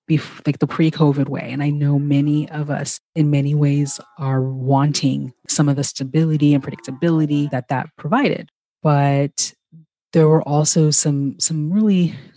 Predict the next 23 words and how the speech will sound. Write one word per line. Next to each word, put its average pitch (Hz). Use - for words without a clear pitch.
broken 151
things -
about 135
how 135
we're 147
treating 135
the 127
environment, 190
how 135
we 143
were -
treating 135
each 139
other, 185
how 147
we 139
were, 131
what 156
we 160
were 151
taking 139
for 135
granted. 143